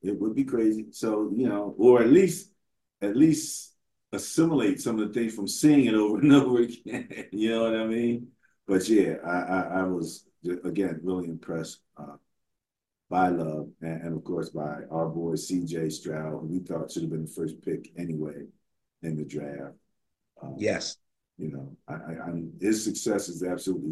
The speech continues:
Speaker 1: wrecking the front office of the Panthers. <laughs> They're like, "What the hell's going on around here?"
Speaker 2: Crazy.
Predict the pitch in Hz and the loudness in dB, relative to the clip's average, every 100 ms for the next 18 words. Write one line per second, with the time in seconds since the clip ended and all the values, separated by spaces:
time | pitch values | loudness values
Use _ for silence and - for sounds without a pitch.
0 | 78 87 101 - 85 82 - 82 78 76 | -2 0 0 -2 -8 -8 -8 -8 -8 -10
1 | - 76 80 71 - - 85 80 - - | -10 -10 -10 -10 -12 -10 -10 -10 -12 -14
2 | - - _ _ _ _ - - _ _ | -16 -20 _ _ _ _ -10 -10 _ _
3 | _ - _ - - - 294 - - - | _ -20 _ -20 -16 -4 -2 -2 -6 -10
4 | - - - - _ - - - 92 98 | -12 -20 -20 -20 _ -18 -18 -8 0 0
5 | 92 85 80 - 131 - 110 98 104 107 | 0 -4 -10 -12 -12 -8 -4 -4 -4 -2
6 | 110 110 110 110 101 98 104 107 90 90 | 0 -2 -4 -4 -2 -2 -4 -8 -10 -10
7 | 87 85 85 85 78 - _ _ - - | -12 -14 -16 -10 -10 -12 _ _ -18 -6
8 | 101 110 101 82 | 0 2 0 -4